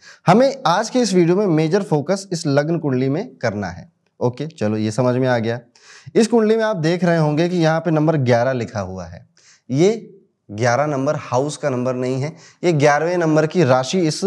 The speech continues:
कुंडली में बैठी हुई है। हाउस हमेशा ये पहला रहेगा, ये दूसरा रहेगा और इसी तरह से एंटी क्लॉकवाइज बढ़ता रहेगा। जैसे ये चौथा हो जाएगा,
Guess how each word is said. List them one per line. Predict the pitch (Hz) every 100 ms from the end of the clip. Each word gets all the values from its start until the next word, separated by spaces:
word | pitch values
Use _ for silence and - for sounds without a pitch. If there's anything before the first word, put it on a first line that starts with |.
| 208 - _ _
कुंडली | - 131 135
में | 151 139
बैठी | 113 117
हुई | 104 95
है। | 92 - - -
हाउस | - 175 247 254
हमेशा | 165 160 165 202
ये | 190 147 165
पहला | 160 131 120
रहेगा, | 131 127 131 139 - _ _ _ _ -
ये | 175 226
दूसरा | 135 123 131 139
रहेगा | 131 127 127 139 156 _ _
और | 165 180
इसी | 185 226
तरह | 214 180 170
से | -
एंटी | 170 156 156 165
क्लॉकवाइज | 147 135 123 135 165
बढ़ता | 127 110 107
रहेगा। | 101 98 104
जैसे | 113 131
ये | 123 135
चौथा | 139 147 147
हो | 143
जाएगा, | 139 147 147 175